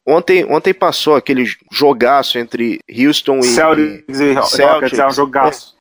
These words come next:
Speaker 1: É. Cara, o Greg Monroe tava no Suns, cara. <laughs> No
Speaker 2: É,
Speaker 1: Suns.
Speaker 2: o Suns, o Suns trocou pelo Greg Monroe e duas semanas depois dispensou o cara. Pelo amor de
Speaker 1: Dispensou,
Speaker 2: Deus, né?
Speaker 1: sabe? Pô, não dá, né, Bala? É,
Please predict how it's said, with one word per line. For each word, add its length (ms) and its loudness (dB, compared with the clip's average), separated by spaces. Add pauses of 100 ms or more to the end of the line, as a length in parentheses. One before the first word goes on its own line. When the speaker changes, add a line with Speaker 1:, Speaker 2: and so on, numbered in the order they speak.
Speaker 1:
É. 40 -8
Cara, 180 2
o 40 -2
Greg 300 0
Monroe 600 2 (200)
tava 300 -2
no 140 2
Suns, 520 0
cara. 280 -8 (100)
<laughs> 200 0
No 140 2
Speaker 2:
É, 40 6
Speaker 1:
Suns. 260 2
Speaker 2:
o 120 6
Suns, 500 -4
o 120 -2
Suns 400 -4
trocou 460 -2
pelo 220 -4
Greg 260 -4
Monroe 440 -4
e 40 -8
duas 220 -8
semanas 340 -6
depois 300 -4
dispensou 380 -4
o 20 -12
cara. 520 -2
Pelo 140 -4
amor 200 0
de 80 -4
Speaker 1:
Dispensou, 80 0
Speaker 2:
Deus, 340 -4
né? 140 -20
Speaker 1:
sabe? 480 -2
Pô, 420 0 (180)
não 220 -2
dá, 240 -2
né, 120 0
Bala? 320 -2 (180)
É, 120 0